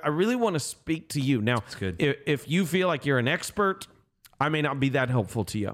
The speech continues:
Speaker 1: but I just want to give you some introductory ideas that I believe that are important on creating, again,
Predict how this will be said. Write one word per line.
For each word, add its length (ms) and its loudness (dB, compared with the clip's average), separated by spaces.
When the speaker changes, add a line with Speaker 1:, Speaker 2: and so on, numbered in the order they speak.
Speaker 1:
but 140 0
I 60 2
just 160 -4
want 160 0
to 40 -4
give 160 0
you 80 4
some 220 0
introductory 840 -2
ideas 500 2
that 120 2
I 120 2
believe 340 0
that 160 2
are 260 2
important 840 -2
on 240 0
creating, 680 2
again, 340 0